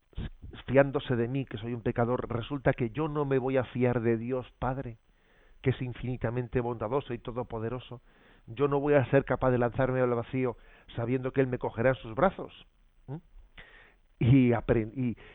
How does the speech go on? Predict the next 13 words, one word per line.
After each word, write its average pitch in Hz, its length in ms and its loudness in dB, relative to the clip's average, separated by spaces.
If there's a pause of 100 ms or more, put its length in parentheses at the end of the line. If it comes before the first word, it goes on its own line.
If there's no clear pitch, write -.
(140)
y 120 420 0 (320)
tomando 165 540 4
pie, 143 260 6
¿no?, 123 220 -4 (180)
de 113 180 -2
esa 139 180 -4
confianza 120 760 -2 (680)
de 107 160 -4
su 117 220 -6
hijo 113 240 -6
pequeño 117 400 -2
en 127 80 0
Él, 120 200 2